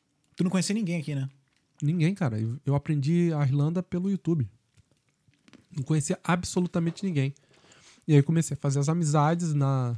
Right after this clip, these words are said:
Speaker 2: nas acomodações, no trabalho e tudo mais, né? Mas foi isso. Eu não conhecia absolutamente ninguém. Hoje as pessoas, às vezes,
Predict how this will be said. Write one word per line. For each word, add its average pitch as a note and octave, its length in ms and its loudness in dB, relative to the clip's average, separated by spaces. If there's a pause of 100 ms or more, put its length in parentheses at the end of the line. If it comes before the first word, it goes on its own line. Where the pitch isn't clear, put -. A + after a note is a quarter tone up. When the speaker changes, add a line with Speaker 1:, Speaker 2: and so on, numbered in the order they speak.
Speaker 2:
nas B2+ 160 0
acomodações, D#3 1040 2
no B2 100 -2
trabalho C#3+ 680 2
e A#2+ 40 -2
tudo C#3+ 220 -4
mais, D#3 380 0
né? F#3 160 -4 (500)
Mas D#3+ 920 -2 (680)
foi A#3+ 160 -2
isso. A#3 360 -2 (220)
Eu D#3 80 -4
não D3+ 100 -4
conhecia F3 440 -2
absolutamente F3+ 840 -2
ninguém. D#3 360 0 (380)
Hoje F#3 260 4
as F3 80 0
pessoas, E3+ 360 0
às D3+ 100 2
vezes, D3 420 0